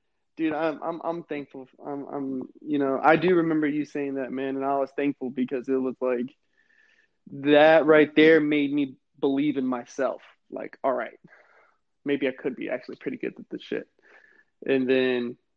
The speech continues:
you know, even when we were on Dreads together, man, it was always like, you know, we'd be at eight one eights,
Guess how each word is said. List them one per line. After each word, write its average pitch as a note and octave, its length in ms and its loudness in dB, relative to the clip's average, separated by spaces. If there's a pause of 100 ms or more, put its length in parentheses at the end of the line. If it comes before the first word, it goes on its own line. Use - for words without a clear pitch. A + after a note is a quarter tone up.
you D3 140 6
know, E3+ 120 8
even G#3 280 2
when A3+ 80 4
we A#3+ 80 4
were A3+ 140 4
on G3+ 220 0
Dreads F#3 380 2
together, D3+ 340 0
man, C#3 240 -2
it D#3+ 160 0
was D#3+ 160 0
always E3 280 4
like, C#3 340 2
you D#3+ 100 -2
know, D#3+ 140 4
we'd E3 160 2
be F3 100 4
at D#3+ 140 6
eight E3 160 2
one D#3+ 140 0
eights, F#3 300 0